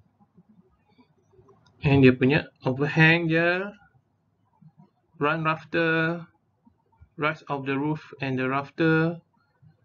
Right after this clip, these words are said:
span of the roof, eh, itu yang kamu kena tahu sikit sebab kita ada, ada calculation, eh, for the, uh, roof, eh, pitch, eh. And then ada span, run, rise.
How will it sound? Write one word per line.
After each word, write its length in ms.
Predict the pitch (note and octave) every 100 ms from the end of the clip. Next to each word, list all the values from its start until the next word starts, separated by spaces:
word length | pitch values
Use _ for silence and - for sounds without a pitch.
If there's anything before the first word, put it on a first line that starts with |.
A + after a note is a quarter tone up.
| _ _ _ -
span 320 | - D#3+ D3
of 160 | C#3 C3+
the 80 |
roof, 400 | C#3 D#3 D#3+ D#3+ D#3+ _ _ _
eh, 240 | C#3 D3+ D#3+ _ - -
itu 240 | B2+ C3
yang 80 | B2+
kamu 240 | B2 B2+ B2+
kena 160 | C3
tahu 240 | C3 D3 D#3
sikit 400 | - E3 F3+ -
sebab 140 | C3+ B2
kita 80 | C3+ C3
ada, 60 | -
ada 120 | C3 C#3+
calculation, 720 | - D3+ D3 D3+ D#3+ C3 B2+
eh, 160 | D3+ E3
for 240 | - C3 B2+
the, 240 | C3+ - _ _ _ _ _ _ _
uh, 480 | - B2 A#2+ B2+ F2+
roof, 320 | C#3+ D#3+ -
eh, 160 | C#3 D3+ D#3
pitch, 260 | D3 - C3
eh. 100 | D#3+ - _ _ _ -
And 80 | C3
then 160 | D#3+ D3
ada 80 | C#3+
span, 480 | - F3+ F#3+ F#3+
run, 320 | E3 F#3 C4 - _ _ C#3
rise. 400 | C3+ C3 -